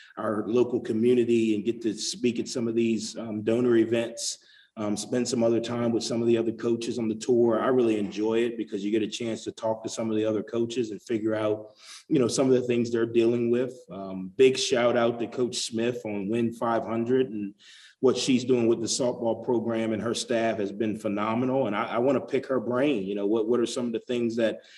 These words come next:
you know, came up? We're, we're all dealing with, you know, college age kids, right? So what are some of the things that came up that, um, you guys were able to, you know, kinda manage with, get with Coach D'Antoni and get with Coach Kemper and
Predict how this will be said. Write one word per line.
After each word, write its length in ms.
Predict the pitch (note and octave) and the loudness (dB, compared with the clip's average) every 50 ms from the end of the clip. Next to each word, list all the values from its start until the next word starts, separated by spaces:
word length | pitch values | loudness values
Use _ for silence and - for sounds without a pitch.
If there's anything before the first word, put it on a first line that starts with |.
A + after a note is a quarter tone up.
| - _ _ | -20 _ _
you 120 | - B2+ | -2 0
know, 120 | A2 G#2+ G2+ | 2 2 0
came 340 | - - D3 B2+ A#2 A#2 B2+ | 0 0 0 0 2 2 2
up? 180 | D3 C3+ - - | 2 0 0 0
We're, 260 | A2+ A2+ A2+ A2+ - | 2 2 2 0 0
we're 140 | A2+ A#2+ B2 | 0 2 4
all 180 | C3+ B2 A2+ | 2 2 4
dealing 340 | A#2+ B2 B2+ B2+ B2 A2+ G#2+ | 4 4 4 4 2 2 0
with, 180 | A2 G#2 A2 A2+ - _ | 0 -2 -2 -6 -14 _
you 140 | - A2 G#2+ | -6 -4 -4
know, 80 | F#2+ | -4
college 420 | F2+ - - B2 A#2+ A#2 A2 G2 A#2+ | -6 -6 -4 -2 0 0 0 2 2
age 220 | A#2+ A2+ A#2 - | 2 2 2 -2
kids, 340 | - - D#3+ D3+ G#2+ F2 E2+ | 0 2 4 4 4 2 0
right? 220 | G2+ G#2+ A2+ G#2+ | -4 -4 -4 -4
So 80 | - G#2 | -4 -4
what 180 | G2 G#2+ A#2+ B2 | -2 0 0 0
are 60 | A#2+ | 0
some 220 | A#2+ - B2 A#2+ | 0 -2 -2 0
of 60 | B2 | 0
the 80 | B2+ D3 | -2 -2
things 300 | - - A#2 A#2 A#2 A2+ | -4 -4 -4 -2 -2 -2
that 120 | A2 G#2 - | -4 -4 -6
came 300 | - - A#2+ A2+ A2+ A2+ | -6 -6 -4 -2 0 0
up 260 | A2+ A#2 B2 A#2+ - | 0 0 -2 -2 -2
that, 200 | A2 G#2 G2 - - - - - - - - _ - | -4 -4 -4 -4 -8 -20 -20 -20 -20 -20 -20 _ -8
um, 260 | A2 G#2 G2 G2 G2 | -6 -4 -2 -2 0
you 120 | G#2+ A#2 | 0 2
guys 320 | A#2 A#2+ A2+ A2+ A2+ G#2+ G#2+ | 2 2 2 2 0 0 0
were 100 | G#2 G#2+ | 0 2
able 260 | A2 A2+ A2 A2 A2 | 2 2 2 0 0
to, 200 | G#2+ G#2 G2+ G2+ - - | 0 0 -2 -2 -6 -10
you 100 | - A#2 | -6 -6
know, 100 | G#2 F#2 | -6 -6
kinda 240 | - - A#2+ A2+ A2 | -6 -6 -6 -4 -2
manage 580 | G#2+ G#2 G#2+ A2 G#2+ G#2+ A#2 A#2 A#2 A#2 A#2 B2+ | -2 -2 -2 -2 -2 -2 -2 -2 -2 -4 -6 -2
with, 300 | A2+ A#2+ A#2 A#2 G2+ - | 0 0 0 0 0 0
get 160 | B2 A#2 A2 | 0 0 0
with 120 | A2+ A2+ | -2 -2
Coach 300 | A2+ B2 A#2 A2+ A2+ A2 | 0 0 0 0 -2 -2
D'Antoni 720 | F#2+ A2+ A2 A2 A2 A2 A2+ A#2 A#2 A#2 A#2+ B2 B2+ A#2 A2 | -4 -2 -2 -2 -2 -4 -4 -4 -2 0 0 0 0 0 -2
and 80 | G2+ | -2
get 160 | G2 B2 A#2 A2 | -2 -4 -2 -2
with 120 | A#2 A2+ | -6 -6
Coach 300 | - A#2+ A2+ G#2+ - - | -4 -4 -4 -4 -4 -8
Kemper 520 | - A#2 A2+ A#2 A#2 A#2+ A#2 A2+ A2 G#2+ | -8 -8 -8 -6 -4 -2 0 0 0 -2
and 120 | G2+ F#2+ | -2 -6